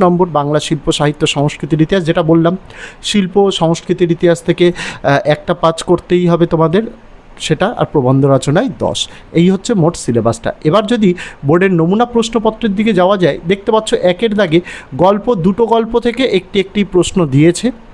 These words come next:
আর সেখান থেকে একটির উত্তর লিখতে হবে। একই রকম কবিতা থেকে, তিনটি কবিতা থেকে দুটি কবিতা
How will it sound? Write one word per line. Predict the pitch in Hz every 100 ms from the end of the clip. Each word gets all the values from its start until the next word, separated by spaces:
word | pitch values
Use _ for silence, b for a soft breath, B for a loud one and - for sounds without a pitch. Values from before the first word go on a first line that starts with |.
| - -
আর | 147 147
সেখান | 156 147 143
থেকে | 170 233
একটির | - - 131
উত্তর | - 220
লিখতে | 226 117 - 113
হবে। | 110 110
একই | 185 185
রকম | 220 226 226
কবিতা | 220 202 226 233
থেকে, | 233 170 170
তিনটি | 220 220 226
কবিতা | 226 220 226
থেকে | 226 220 185 B B B 151
দুটি | 220 247 285 285
কবিতা | 254 214 220 151 -